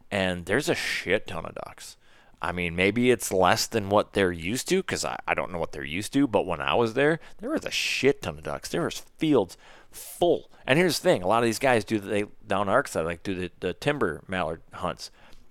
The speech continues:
Well, I didn't do any of that. I didn't look at it, but I can tell you there was a shit ton in the fields. So <laughs> if you just would have switched up your tactics and maybe, I don't know, drove around and scouted a little bit,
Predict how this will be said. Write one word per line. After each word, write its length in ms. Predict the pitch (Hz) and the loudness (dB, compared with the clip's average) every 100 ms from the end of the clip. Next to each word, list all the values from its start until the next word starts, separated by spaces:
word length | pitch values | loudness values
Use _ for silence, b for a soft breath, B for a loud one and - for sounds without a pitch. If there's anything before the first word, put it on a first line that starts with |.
| - | -6
Well, 120 | 90 | 0
I 80 | 123 | 2
didn't 260 | 175 123 | 2 0
do 160 | 107 156 | 2 2
any 160 | 113 | 2
of 60 | 82 | 2
that. 180 | 92 120 | 6 8
I 40 | |
didn't 240 | 107 101 90 | 6 2 2
look 180 | 143 | 2
at 80 | 120 | 2
it, 220 | 87 87 87 | -2 -2 0
but 100 | 98 | 0
I 80 | |
can 140 | 117 101 | 0 -2
tell 200 | 127 123 | 2 4
you 280 | 110 101 98 | 4 0 0
there 140 | 110 | 2
was 140 | 107 92 | 2 0
a 40 | |
shit 300 | 87 - 127 | -2 2 2
ton 180 | - 113 | 4 2
in 60 | 98 | 2
the 80 | |
fields. 540 | 85 123 165 160 156 - b b b | -2 4 6 6 0 -14 b b b
So 200 | - 131 | 2 4
<laughs> 140 | 117 - | 4 2
if 200 | 120 - | 2 2
you 80 | 170 | 4
just 300 | 143 143 - | 4 4 6
would 120 | 131 | 6
have 180 | 113 - B B B | 6 2 B B B
switched 400 | - 143 131 139 | 4 6 6 6
up 160 | 131 | 6
your 120 | 117 | 4
tactics 640 | 101 107 135 - 113 - - | 2 8 8 8 2 2 -4
and 100 | 98 | 0
maybe, 240 | 107 95 | 0 2
I 40 | 104 | 2
don't 120 | 135 | 2
know, 160 | 92 95 | 0 -2
drove 280 | - 87 95 | -2 0 2
around 180 | 92 90 | 0 -2
and 100 | - | -6
scouted 460 | - 87 147 139 | -2 4 6 4
a 40 | 90 | 0
little 200 | 85 87 | -4 -2
bit, 280 | 90 113 | 0 0